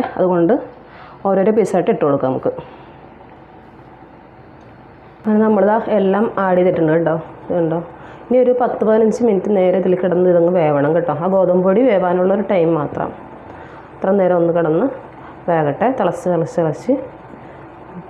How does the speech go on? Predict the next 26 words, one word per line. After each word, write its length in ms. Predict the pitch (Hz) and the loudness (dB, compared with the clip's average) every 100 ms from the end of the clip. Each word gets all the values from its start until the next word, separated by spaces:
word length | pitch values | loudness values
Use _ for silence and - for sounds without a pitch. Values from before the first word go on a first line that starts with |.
| - | -6
വെന്തിട്ടതിന് 500 | 180 165 165 160 165 165 | -4 -4 -4 -2 -2 -2
ശേഷം 220 | 175 175 175 | -4 -2 -4
നമുക്ക് 200 | 156 170 | -4 -4
ബാക്കി 220 | 143 139 151 | -4 -4 -4
ചെയ്യാം. 240 | 135 127 - - - - - - - - - - - - - - | -4 -4 -8 -18 -20 -20 -20 -20 -20 -20 -20 -20 -20 -20 -20 -10
അപ്പോൾ 160 | - 247 | 0 4
ഇത് 80 | 226 240 | 4 4
തിളച്ചിട്ട് 420 | 240 208 185 190 208 | 2 2 0 0 0
ഒരു 80 | 226 | 0
പത്ത് 180 | 220 - 190 | -2 0 2
പതിനഞ്ച് 280 | 185 185 220 | 2 2 2
മിനിറ്റ് 240 | 170 156 170 | 0 2 0
ആയിട്ടുണ്ട് 280 | 156 160 160 | 0 -2 -2
കേട്ടോ. 180 | 151 160 | -2 0
അതാ 120 | 170 170 - - - - - - 185 | 0 -2 -8 -20 -20 -20 -20 -10 -2
നല്ലതുപോലെ 520 | 180 185 208 185 190 226 - 175 | 0 2 2 2 0 -2 -6 -2
വെന്തിട്ടുമുണ്ട്. 680 | 175 175 170 190 147 135 226 - - - - - - - - - - | 0 0 0 0 0 0 -2 -4 -16 -20 -20 -20 -20 -20 -20 -20 -4
ഇനി 120 | 220 240 | 0 2
നമുക്കിതൊന്ന് 600 | 220 - 233 214 202 226 247 - - - - - - - - | 2 2 2 2 2 0 -2 -8 -20 -20 -20 -20 -20 -20 -6
കുറച്ചും 340 | 214 208 - 233 | -2 0 0 0
കൂടെ 120 | 214 | 2
ഒന്ന് 100 | 208 - | 0 -4
തിക്നെസ് 380 | 180 - 277 214 | -8 -6 -4 -2
ആക്കി 180 | 165 - | -2 -2
എടുക്കണം. 340 | 156 156 190 254 - - - - - - - - | -2 0 -2 -4 -10 -20 -20 -20 -20 -20 -14 -2
അതിന് 220 | 208 | 2